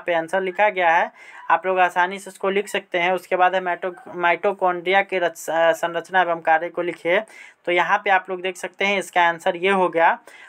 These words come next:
आप लोग इसको आसानी से लिख सकते हैं और साथ ही Telegram से नहीं जुड़े तो Telegram से ज़रूर जुड़ जाइए, वहाँ पे मैं आप लोग को ये सारा क्वेश्चन प्रोवाइड करा दूँगा।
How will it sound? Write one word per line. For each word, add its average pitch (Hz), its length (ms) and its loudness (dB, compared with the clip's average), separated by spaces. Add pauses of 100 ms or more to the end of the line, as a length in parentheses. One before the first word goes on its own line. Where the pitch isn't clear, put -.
(140)
आप 170 180 2
लोग 208 140 4
इसको 190 220 -2
आसानी 180 400 2
से 196 140 -8
लिख 196 160 -8
सकते 196 320 -2
हैं 170 280 -4 (360)
और 165 80 2
साथ 185 280 0
ही 220 60 -6
Telegram 196 540 0
से 202 140 -8
नहीं 190 200 -8
जुड़े 185 240 -2
तो 220 120 -6
Telegram 180 540 -2
से 208 120 -8
ज़रूर 180 380 -4
जुड़ 185 160 -2
जाइए, 170 360 0 (420)
वहाँ 170 260 4
पे 190 80 -2
मैं 180 140 0
आप 175 160 0
लोग 180 160 -2
को 190 120 -2
ये 180 140 2
सारा 165 280 4
क्वेश्चन 165 380 -4
प्रोवाइड 170 400 0
करा 160 220 4
दूँगा। 135 520 -16